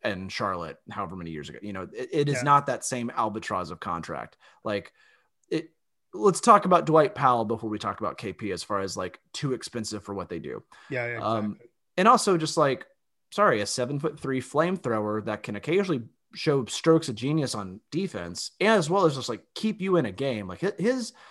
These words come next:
Speaker 1: there's sometimes where his, uh, turnaround, like, mid-range shot is just so deadly. And it just,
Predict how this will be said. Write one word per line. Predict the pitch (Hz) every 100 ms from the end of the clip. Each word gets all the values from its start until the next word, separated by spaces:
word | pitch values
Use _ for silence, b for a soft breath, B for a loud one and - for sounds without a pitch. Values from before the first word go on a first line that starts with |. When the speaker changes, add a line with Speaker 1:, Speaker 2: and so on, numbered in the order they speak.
| b b b
Speaker 1:
there's | 147 262 233
sometimes | 220 208 202 185 156
where | 139
his, | 165 170 -
uh, | 127 113 104
turnaround, | - 190 196 175 156 151 143 143 143 - _ _
like, | 107 104 - _ _ _ _ _ _ _ _ _ _ _ _ -
mid-range | 135 170 160 147 120
shot | - 143 110 87 - -
is | 139 123
just | 127 -
so | 220 175
deadly. | 113 120 98 92 80 -
And | 135
it | 135
just, | 135